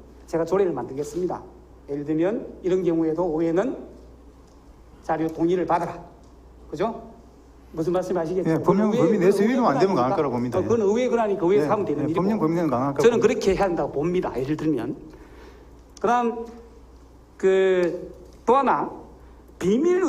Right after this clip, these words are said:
Speaker 1: 이게 이제 우리가 쉽게 말하면 경상남도가 민간 사업자와 이제 업무 협약을 맺는 거잖아요. 업무 협약이죠. 그래서 저는 조례로 만들 필요도 있다 보고요. 예를 들면 업무 협약과 관련해서 비밀 유지 조항도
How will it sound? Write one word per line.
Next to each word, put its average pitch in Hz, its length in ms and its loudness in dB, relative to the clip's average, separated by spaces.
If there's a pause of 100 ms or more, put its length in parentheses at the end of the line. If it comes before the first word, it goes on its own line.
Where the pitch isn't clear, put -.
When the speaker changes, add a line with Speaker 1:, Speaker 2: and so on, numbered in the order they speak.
(180)
Speaker 1:
이게 262 200 -2
이제 208 140 0
우리가 208 420 2
쉽게 - 520 -4
말하면 208 420 2
경상남도가 208 1120 2 (460)
민간 190 480 2
사업자와 185 560 2
이제 156 220 0
업무 262 280 0
협약을 262 380 0
맺는 143 240 -2
거잖아요. 135 440 -6 (420)
업무 269 260 0
협약이죠. 180 460 -2 (500)
그래서 170 640 0 (340)
저는 220 520 2 (220)
조례로 247 360 4
만들 165 300 2
필요도 220 260 0
있다 190 220 0
보고요. 151 520 -2
예를 208 220 0
들면 226 320 2
업무 262 300 0
협약과 190 340 -2
관련해서 170 360 -2
비밀 233 400 -4
유지 185 180 -6
조항도 180 640 0